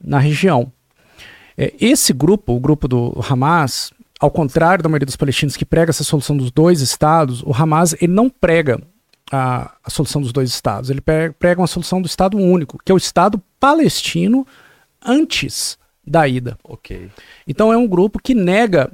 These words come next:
Speaker 1: a própria existência de Israel e o próprio direito do Estado de Israel, eh, de sobreviver. Então, desde então, eles começam a lançar, eles têm um, um braço político que governa, et cetera, mas eles têm um braço armado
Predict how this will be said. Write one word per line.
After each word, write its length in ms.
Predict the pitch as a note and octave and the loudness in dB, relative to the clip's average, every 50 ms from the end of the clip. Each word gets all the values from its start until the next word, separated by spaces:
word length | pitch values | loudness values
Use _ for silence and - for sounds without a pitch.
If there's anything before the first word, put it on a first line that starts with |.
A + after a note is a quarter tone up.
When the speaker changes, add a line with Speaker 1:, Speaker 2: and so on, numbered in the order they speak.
| - _ | -8 _
Speaker 1:
a 80 | - D3+ | -2 0
própria 300 | - - D#3 D3+ D3+ D#3 | 0 2 0 0 0 -2
existência 420 | C3+ - - - D3 C#3 - - | -4 -4 -4 -4 -4 -4 -4 -6
de 60 | C#3 - | -10 -10
Israel 440 | - - C#3 C#3 C3+ C#3 D3 E3+ | -4 -2 0 0 2 2 2 2
e 40 | F#3+ | 0
o 60 | F#3+ | 0
próprio 300 | D#3+ - E3 D#3+ D#3+ E3+ | -2 -2 -2 -2 -2 -2
direito 600 | D3+ F3 F3+ D3+ D#3 E3 F3+ F#3+ - - A#2+ - C3+ - | 0 0 2 2 2 2 2 0 -2 -6 -10 -10 -10 -8
do 60 | - | -10
Estado 260 | B2 - - C3 B2+ | -8 -6 -4 -6 -6
de 60 | B2+ - | -6 -8
Israel, 600 | - - C#3+ C#3 C3 B2+ B2 B2 C3+ C#3 C#3 _ _ _ - - - - _ _ _ | -8 -4 -4 -2 -2 0 -2 -2 -4 -6 -8 _ _ _ -20 -20 -20 -20 _ _ _
eh, 400 | E3+ C3 C3 C3 C3 - - D3+ | -6 -4 -2 -2 -2 -4 -6 -8
de 120 | C3+ B2+ | -8 -8
sobreviver. 720 | - - - - D3 C#3+ D3+ F#3 F3+ C#3+ D3 C#3+ A#2+ G2+ - _ _ _ _ _ _ _ _ _ - - - - - - | -6 -4 -2 -2 -2 -2 -2 -2 0 2 2 2 2 0 -4 _ _ _ _ _ _ _ _ _ -20 -20 -20 -20 -14 -8
Então, 300 | D3+ C#3 - - A3 F#3+ | -6 -2 0 0 0 0
desde 400 | D3 D3+ F#3 A#3 D4+ C#4+ - F#3 | 2 2 4 4 4 2 2 0
então, 300 | D#3 - - F3 F#3 G3 | 0 2 2 2 4 2
eles 200 | F#3 D3+ - - | 2 -2 -4 -6
começam 520 | - G3+ G3 E3+ D#3 D#3 E3 - - F#3 | -4 -2 0 0 2 0 0 0 0 0
a 20 | F3 | 0
lançar, 540 | D#3+ - - - D3 C#3 D3+ E3 D#3+ - - - | 0 -2 0 0 2 2 2 0 -2 -4 -12 -8
eles 420 | - D3 C3+ C3 - - - - - - | -8 -6 -6 -6 -8 -8 -10 -10 -6 0
têm 200 | - D#3 D#3 D#3+ - - | 0 0 0 0 -4 -6
um, 300 | - C#3 C3+ C3 C3 C3 - | -6 -4 -2 -2 -2 -4 -2
um 140 | C#3 C#3 C3+ | -4 -2 0
braço 400 | C3+ C3 B2 B2 A#2+ - - - | 0 2 2 2 0 -2 -4 -4
político 480 | - G3+ F3 F3 G#3 A3+ - - - | -2 -2 0 2 0 0 -2 -4 -10
que 120 | - - - | -12 -12 -6
governa, 440 | - C#3 C3 A#2+ B2 B2 B2+ E3 | -4 -2 -2 0 0 0 0 -2
et 60 | F#3+ - | -2 0
cetera, 260 | - F#3 F#3 - G3+ | 0 0 0 0 0
mas 80 | F3+ | -2
eles 120 | F#3 F3+ - | -2 -2 -2
têm 120 | - G#3 | -2 -2
um 100 | G#3+ G3+ | -2 0
braço 480 | E3+ D#3+ D#3 D#3+ E3+ F3+ F#3 - - F3 | 0 2 2 4 4 2 0 0 -2 -2
armado 600 | D3 - - C3+ C3 C#3 D3 D3 D#3 F#3 A#3 A#3 | -2 -2 -2 -2 0 0 0 0 0 -2 -4 -6